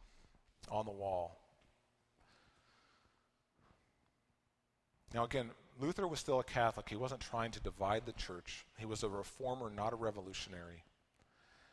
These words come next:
So much so that when he wrote the ninety-five Theses, he wrote them in Latin. He didn't write them in German because anybody could have read them. If they were in Latin,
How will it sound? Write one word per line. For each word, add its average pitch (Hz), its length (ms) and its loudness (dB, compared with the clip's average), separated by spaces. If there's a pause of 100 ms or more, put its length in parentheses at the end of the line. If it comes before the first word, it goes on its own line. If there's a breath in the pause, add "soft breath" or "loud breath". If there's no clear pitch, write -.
(240 soft breath)
So - 240 4
much 170 240 4
so 127 280 4
that 113 180 4
when 117 100 -2
he 175 160 -2
wrote 151 300 4
the 147 80 0
ninety-five 117 480 2
Theses, 110 340 -6
he 107 60 -2
wrote 120 220 0
them 151 120 -2
in 131 140 -4
Latin. 92 340 0 (880 soft breath)
He 120 120 -4
didn't 151 200 0
write 139 220 4
them 143 140 0
in 127 80 -4
German 123 400 -2
because 120 320 0
anybody 131 420 4
could 117 160 -2
have 107 140 -2
read 117 160 4
them. 95 140 -4
If 95 100 -4
they 120 80 0
were 120 120 2
in 117 100 -4
Latin, 139 320 8